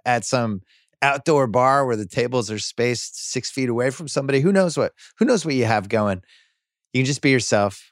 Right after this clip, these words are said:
with your friends. That's the way it always should be. And as the original light beer, Miller Lite has always believed in this. That's what Miller Time is all about.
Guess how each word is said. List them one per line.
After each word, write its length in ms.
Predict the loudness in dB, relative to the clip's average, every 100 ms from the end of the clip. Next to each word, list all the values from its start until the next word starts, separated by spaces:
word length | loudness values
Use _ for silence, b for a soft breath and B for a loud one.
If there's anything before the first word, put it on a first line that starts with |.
| _
with 160 | -10
your 60 | -10
friends. 360 | -6 -8 -6
That's 200 | -10 -12
the 80 | -8
way 80 | -6
it 60 | -4
always 180 | -2 -2
should 240 | -2 -2
be. 180 | 2 0
And 140 | 0
as 140 | -4 -2
the 180 | 0
original 460 | 4 4 4 2 2
light 180 | 2 2
beer, 160 | 0
Miller 260 | 2 2 2
Lite 220 | 2 2
has 180 | 0 -2
always 300 | 0 0 0
believed 260 | 0 -2 0
in 100 | -2
this. 180 | -4
That's 200 | -2 -2
what 140 | -2 -4
Miller 240 | -2 -4
Time 240 | -2 -4 -2
is 100 | -2
all 120 | -2
about. 320 | 0 0 0